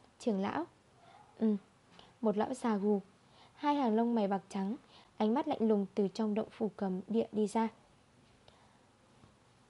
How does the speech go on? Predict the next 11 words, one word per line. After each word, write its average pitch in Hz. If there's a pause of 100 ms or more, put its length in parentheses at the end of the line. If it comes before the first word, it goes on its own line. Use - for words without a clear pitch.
(280)
Qua 214
bao 214
nhiêu 220
năm 220
tháng 190
miệt 226
mài 202
trông 226
coi 220
cấm 190
địa, 233